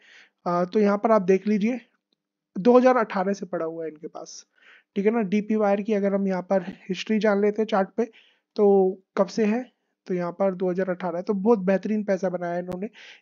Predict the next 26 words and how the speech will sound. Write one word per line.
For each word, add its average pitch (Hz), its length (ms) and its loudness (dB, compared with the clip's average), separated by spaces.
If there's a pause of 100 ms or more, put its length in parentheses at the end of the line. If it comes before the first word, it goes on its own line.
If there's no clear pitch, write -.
इस 202 100 -4
पर्टिकुलर 196 480 0
शेयर 190 260 -2
में, 208 140 -4
जो 202 120 -2
कि 202 120 -8
हम 185 180 -4
यहाँ 175 120 -6
पर 226 220 -6
देख 170 280 -6
भी 170 80 -4
चुके 185 240 -8
हैं। 214 120 -6 (360)
दो 196 160 2
हज़ार 208 180 4
अठारह 202 440 0
से 220 200 -4
है 233 180 -2
तो 240 120 -2
लगभग, 208 360 0
लगभग 202 320 -2
किस 233 160 -8
प्राइस 202 280 -2
पे - 100 -2
होगा? 202 300 2 (1080)
हम्म, 196 440 -6